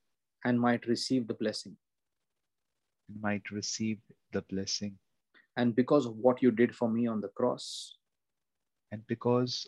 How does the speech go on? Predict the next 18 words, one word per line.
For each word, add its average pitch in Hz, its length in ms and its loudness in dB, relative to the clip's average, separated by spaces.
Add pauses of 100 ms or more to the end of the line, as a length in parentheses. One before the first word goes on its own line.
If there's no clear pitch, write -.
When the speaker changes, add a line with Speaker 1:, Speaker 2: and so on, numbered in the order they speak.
(140)
Speaker 2:
of 107 160 -6
what 110 300 0
you 123 260 0
did 107 320 0 (440)
for 110 160 -2
me 104 280 -4 (340)
on 98 160 -6
the 95 120 -6
cross. - 600 -6 (380)
Speaker 1:
I 117 180 2
now 123 360 2
release 131 540 4
myself 120 600 0
from 117 360 0
every 127 340 2
curse. - 640 0 (1000)
Speaker 2:
I 110 140 0
now 117 480 0